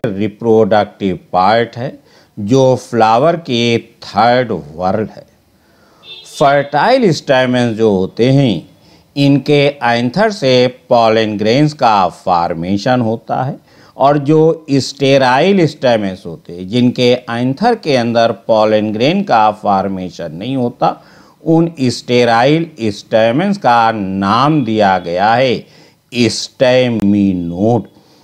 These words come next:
जो आपके कोर्स में फैमिली है सीजल पिनवाइडी, उसमें आप पेडिकल करेंगे तो उसमें फ्लोरल फार्मूले में लिखा होगा एसटीडी।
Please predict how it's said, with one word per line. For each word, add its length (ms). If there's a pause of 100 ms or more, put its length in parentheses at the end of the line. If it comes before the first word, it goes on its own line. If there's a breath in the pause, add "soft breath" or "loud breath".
(160 soft breath)
जो 200
आपके 440
कोर्स 400
में 200
फैमिली 520
है 160
सीजल 460
पिनवाइडी, 600
उसमें 360
आप 300
पेडिकल 380
करेंगे 500 (460 loud breath)
तो 100
उसमें 240
फ्लोरल 400
फार्मूले 560
में 160
लिखा 300
होगा 420 (180)
एसटीडी। 1080